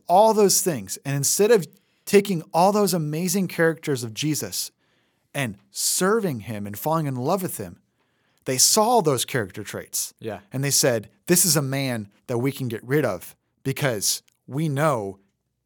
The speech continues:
Speaker 1: he'll keep it quiet."
Speaker 2: Yeah.
Speaker 1: Ah, that's the, that's why they were the, that's the heart of Satan was inside them.
Speaker 2: Yeah.
Speaker 1: They were children of Satan.
Speaker 2: Yeah.
Speaker 1: You see.
Speaker 2: Yeah. And i-, if you wanna read more about that, it, it's John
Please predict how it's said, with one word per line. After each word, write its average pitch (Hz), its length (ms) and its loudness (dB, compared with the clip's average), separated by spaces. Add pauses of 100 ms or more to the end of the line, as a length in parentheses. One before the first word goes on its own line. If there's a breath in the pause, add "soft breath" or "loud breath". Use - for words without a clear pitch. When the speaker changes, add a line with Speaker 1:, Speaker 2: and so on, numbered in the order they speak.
(560)
Speaker 1:
he'll 123 160 -6
keep - 240 -10
it - 60 -20
quiet." - 400 -18 (200)
Speaker 2:
Yeah. 98 160 -10 (960)
Speaker 1:
Ah, 104 280 -10 (560)
that's 98 320 -6
the, 113 160 -8
that's - 420 -10
why 104 220 -4
they 101 160 -8
were 95 120 -8
the, 90 120 -10 (100)
that's 107 320 -8 (300)
the 101 80 -12
heart 139 280 -4
of 127 80 -6
Satan 143 320 -4
was 101 140 -10
inside 87 340 -10
them. - 200 -20 (140)
Speaker 2:
Yeah. 107 200 -8 (120)
Speaker 1:
They 120 260 -6
were 113 640 -2 (440)
children 120 380 -2
of 95 80 -10
Satan. - 440 -10
Speaker 2:
Yeah. 98 200 -10 (160)
Speaker 1:
You 117 60 -14
see. 82 260 -6 (260)
Speaker 2:
Yeah. 110 280 -6
And 135 120 -8
i-, 139 160 -6
if 165 160 -12
you 139 120 -6
wanna 139 200 -6
read 123 380 -8 (220)
more 120 300 -6
about 113 320 -4
that, 107 280 -6
it, 110 140 -16 (120)
it's 117 240 -10
John 113 380 -6